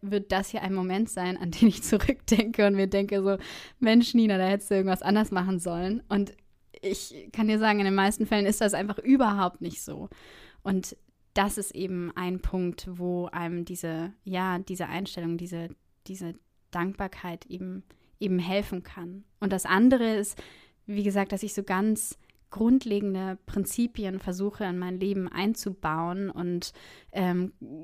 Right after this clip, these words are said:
ein paar Dinge auch verändert habe in meinem Leben, die mein Leben jetzt ganz generell zu einer, ich sag mal, zu einer,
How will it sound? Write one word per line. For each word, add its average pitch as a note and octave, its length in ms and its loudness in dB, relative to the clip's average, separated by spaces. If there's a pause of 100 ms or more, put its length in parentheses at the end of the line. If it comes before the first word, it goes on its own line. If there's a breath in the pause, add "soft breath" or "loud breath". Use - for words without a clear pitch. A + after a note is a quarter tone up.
(220)
ein G3+ 160 2
paar G#3 200 4
Dinge G#3+ 300 2
auch G3 60 -2
verändert A3 460 0
habe F#3 180 -6
in F#3 100 -4
meinem F3+ 220 -2
Leben, G3+ 260 0
die F#3+ 80 0
mein F#3 200 0
Leben G3+ 240 2
jetzt G3+ 320 -2 (160)
ganz F#3+ 240 0
generell G#3+ 640 2
zu G#3+ 380 2 (580 loud breath)
einer, G3+ 480 4 (100)
ich - 140 -10
sag G#3 180 -4
mal, G3 240 -2
zu - 220 -10
einer, F#3+ 480 -2